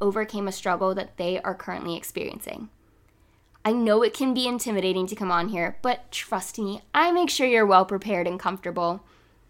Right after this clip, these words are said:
But your unique story and timeline is what allows you to be the third grader to a second grader. Think about how helpful it would have been for you to hear how everything worked out when someone else was working through a similar experience.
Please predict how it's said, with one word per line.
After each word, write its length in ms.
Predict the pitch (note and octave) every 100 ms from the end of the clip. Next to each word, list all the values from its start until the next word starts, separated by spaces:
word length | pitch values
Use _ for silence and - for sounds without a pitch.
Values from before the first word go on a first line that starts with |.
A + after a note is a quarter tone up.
| _
But 120 | - B3+
your 160 | C#4+
unique 400 | D4+ D4+ D4 C4+
story 400 | - - A#3 A#3
and 120 | G#3+
timeline 640 | G#3 - A3 G#3+ G3 F#3 -
is 140 | G3+
what 120 | G#3+
allows 400 | G3+ F#3+ F#3 G3+
you 80 | A3+
to 60 | G3+
be 220 | G3+ A3+
the 120 | A3+
third 280 | A3 G#3 G3
grader 240 | G3+ F#3+
to 160 | F#3+ G3
a 60 | F#3+
second 320 | - F#3+ F3+
grader. 400 | - - - - _ _ _ _ _ _ -
Think 160 | C4+
about 220 | D4+ C#4+
how 160 | C4 B3
helpful 360 | A#3+ A#3 C4 A#3+
it 80 | G#3+
would 100 | A3
have 140 | F#3+
been 220 | G3+ G#3+
for 100 | G#3+
you 200 | G#3 G#3
to 80 | A3
hear 280 | G#3 F#3+ F#3
how 160 | G3+
everything 460 | - F#3 F#3+ G3+ F#3+
worked 260 | F3+ F#3 F3+
out 260 | E3 E3
when 140 | G3 G#3
someone 260 | F#3+ F3+ -
else 220 | F3+ F#3
was 140 | F#3+
working 300 | F3 E3+ F3
through 240 | F3+ E3+ E3
a 100 | E3+
similar 440 | - F3+ F3 E3+
experience. 920 | - E3+ - E3+ - - - - -